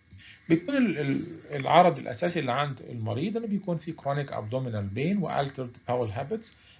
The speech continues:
in the present، in the absence of any، آه، organic cause. يبقى المريض ما عندوش مشكلة، لكن بتبدأ تظهر عليه بعض الأعراض الغريبة بالنسبة له. يعني ممكن يحصل constipation بسبب ال increased segment، آه، segment contraction،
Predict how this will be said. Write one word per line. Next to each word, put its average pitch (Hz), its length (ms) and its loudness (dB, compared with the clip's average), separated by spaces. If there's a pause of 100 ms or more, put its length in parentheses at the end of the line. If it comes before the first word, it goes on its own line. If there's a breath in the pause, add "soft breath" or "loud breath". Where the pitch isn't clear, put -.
in 135 100 -4
the 139 80 0
present، 131 460 -2
in 127 160 -4
the - 60 0 (120)
absence - 300 -6
of - 160 -6 (160)
any، 139 220 -4 (460)
آه، 117 260 -2
organic 117 640 -4
cause. 101 280 -4
يبقى 113 180 -6
المريض 123 280 2
ما 123 120 0
عندوش 175 240 0
مشكلة، 185 360 0
لكن 247 220 2
بتبدأ 175 300 2
تظهر 160 280 2
عليه 135 140 4
بعض 147 280 4
الأعراض 120 420 4 (380 loud breath)
الغريبة 131 460 8
بالنسبة 123 500 4
له. - 160 2 (1700 loud breath)
يعني 135 180 4
ممكن 143 260 2
يحصل 127 260 0
constipation 120 680 2
بسبب 170 280 2
ال 123 220 -2
increased 120 520 -2
segment، 107 500 -2
آه، 110 120 2
segment 110 640 -4
contraction، 123 460 -2